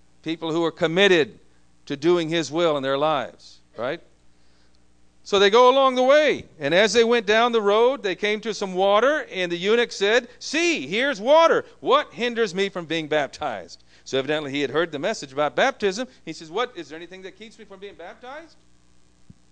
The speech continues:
Philip says to him, "If you believe with all your heart, you may. You may be baptized."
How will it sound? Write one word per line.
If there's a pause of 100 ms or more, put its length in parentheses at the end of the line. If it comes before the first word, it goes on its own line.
(1300)
Philip
says
to
him, (540)
"If
you
believe
with
all
your
heart, (600)
you
may. (760)
You
may
be
baptized."